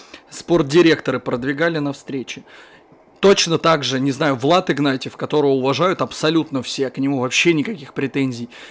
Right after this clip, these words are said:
Вместе с тем же Димой Бариновым, которого часть трибуны очень любит.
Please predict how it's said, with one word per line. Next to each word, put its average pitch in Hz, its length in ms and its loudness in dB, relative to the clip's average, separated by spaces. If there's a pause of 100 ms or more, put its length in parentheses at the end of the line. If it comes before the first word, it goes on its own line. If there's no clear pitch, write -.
(120)
Вместе 156 360 -2
с - 60 -4
тем 180 220 0
же 151 160 -4
Димой 165 280 0
Бариновым, 139 560 0
которого 131 1080 -2
часть - 320 0
трибуны 143 440 -2
очень 143 400 -2
любит. 120 360 -2